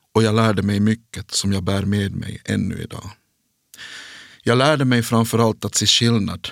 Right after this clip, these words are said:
på teater och verklighet. Och jag tvingades att gå till botten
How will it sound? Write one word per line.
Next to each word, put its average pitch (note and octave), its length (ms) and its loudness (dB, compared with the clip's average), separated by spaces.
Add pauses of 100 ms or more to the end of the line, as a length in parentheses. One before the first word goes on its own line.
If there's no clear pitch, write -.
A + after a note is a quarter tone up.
(160)
på G#2+ 80 -4
teater G#2+ 600 -2 (200)
och G#2 140 0
verklighet. - 760 -8 (1080)
Och - 380 -2
jag A2+ 120 0
tvingades A#2+ 580 2
att G2 120 -6
gå G#2 180 0
till G#2 140 -2
botten - 520 -4